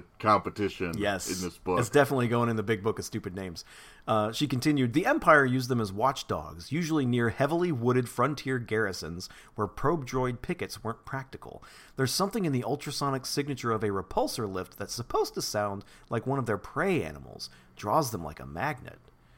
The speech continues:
Speaker 2: And apparently they can hear
Speaker 1: See, she uses the fucking word watchdogs. Why not just say they look like dogs?
Speaker 2: <laughs>
Speaker 1: Clearly dogs exist in Star Wars,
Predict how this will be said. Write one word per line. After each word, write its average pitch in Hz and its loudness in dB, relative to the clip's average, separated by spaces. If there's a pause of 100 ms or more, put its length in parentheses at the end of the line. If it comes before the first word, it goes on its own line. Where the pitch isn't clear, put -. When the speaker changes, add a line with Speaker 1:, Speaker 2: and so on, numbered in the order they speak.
(360)
Speaker 2:
And 98 -6
apparently 147 4
they 123 2
can 113 -2
hear 165 4
Speaker 1:
See, 294 12
she 262 6
uses 269 6
the 220 12
fucking 226 8
word 208 12
watchdogs. 127 10
Why 160 12
not 214 8
just 185 4
say 190 12
they 175 10
look 160 6
like 160 10
dogs? 110 12
Speaker 2:
<laughs> - -2 (1160)
Speaker 1:
Clearly 285 12
dogs 208 12
exist 190 12
in 151 8
Star 165 12
Wars, 117 8